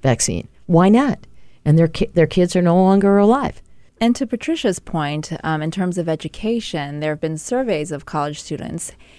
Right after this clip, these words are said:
Speaker 2: and they don't think about vaccinations. They don't know which ones they are due and overdue for. Um, and so, and they don't know the schedule. And,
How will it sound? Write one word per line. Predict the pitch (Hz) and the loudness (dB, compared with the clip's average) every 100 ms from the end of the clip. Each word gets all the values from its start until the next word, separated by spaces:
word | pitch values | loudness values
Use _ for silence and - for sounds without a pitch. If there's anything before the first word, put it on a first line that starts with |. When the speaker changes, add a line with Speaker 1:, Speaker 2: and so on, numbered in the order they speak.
| _ | _
Speaker 2:
and | 170 170 170 170 165 | -2 0 0 -2 0
they | 175 170 165 | 0 0 0
don't | 165 175 214 - | 0 0 0 -4
think | - 175 156 160 | -8 -6 -4 -4
about | 160 151 147 - | -2 0 -2 -2
vaccinations. | 156 151 - 160 151 151 156 165 | -2 -2 -4 -6 -6 -6 -6 -4
They | 165 160 - - | -2 -2 -4 -2
don't | 175 208 170 | 0 0 -2
know | 156 | -2
which | 151 147 - | -2 -4 -4
ones | 156 139 139 147 | -4 -4 -4 -6
they | - 151 | -2 0
are | 147 | -2
due | 147 151 | -4 -4
and | 147 143 | -4 -2
overdue | 147 147 147 139 143 | -4 -4 -6 -4 -6
for. | 139 - 143 160 277 - - - - - | -6 -6 -2 -2 -4 -8 -20 -20 -18 -4
Um, | 147 143 143 143 156 - _ _ | 0 2 0 -2 -8 -12 _ _
and | - 170 165 | -4 -2 -2
so, | - - 180 170 165 160 165 190 - | -4 0 4 4 4 2 -2 -6 -2
and | 165 | 0
they | 165 | 2
don't | 175 180 | 2 0
know | 175 | -2
the | 165 | -4
schedule. | 156 - 214 208 151 98 - - - | -6 -2 -2 -2 -4 -4 -6 -10 -6
And, | 160 151 151 | -4 -4 -8